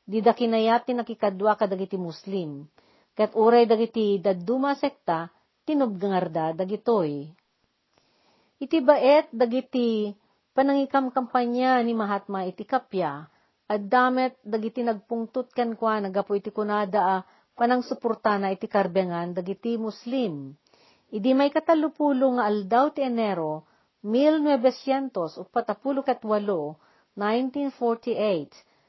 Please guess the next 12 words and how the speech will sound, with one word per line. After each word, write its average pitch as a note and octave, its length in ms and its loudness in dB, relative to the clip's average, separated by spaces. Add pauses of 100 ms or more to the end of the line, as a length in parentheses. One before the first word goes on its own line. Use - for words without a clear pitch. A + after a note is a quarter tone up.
(180)
nasurok C4 480 0
a - 20 2
lima B3+ 300 0
a A3 80 0
bulan A#3 400 -2
kalpasan G#3 640 -4
ti G3+ 260 -4 (400)
pannakaawat A3 840 2
ti G#3 100 -4
India B3 300 0
iti A#3 160 0
wayawayana. F#3+ 1040 -2